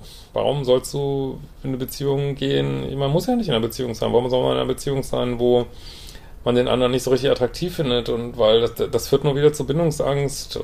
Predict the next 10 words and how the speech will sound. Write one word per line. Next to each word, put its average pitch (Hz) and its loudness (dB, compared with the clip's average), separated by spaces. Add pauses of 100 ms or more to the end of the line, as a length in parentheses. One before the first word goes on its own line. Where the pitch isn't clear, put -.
äh, - -6
oder, 120 2
oder 113 -2
Minuspol 139 4
sein 127 2
auf 117 -2
der 120 4
eigenen 143 2
Seite 139 2
und 117 -6